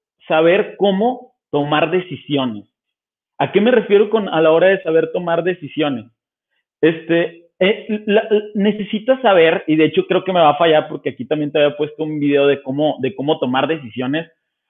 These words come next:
Hay un, un concepto que se llama los seis sombreros del pensamiento, y lo que hace esto es poder generar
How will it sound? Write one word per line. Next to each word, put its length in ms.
Hay 200
un, 180
un 160
concepto 540
que 80
se 120
llama 260
los 160
seis 200
sombreros 380
del 220
pensamiento, 760
y 100
lo 180
que 120
hace 300
esto 280
es 220
poder 420
generar 600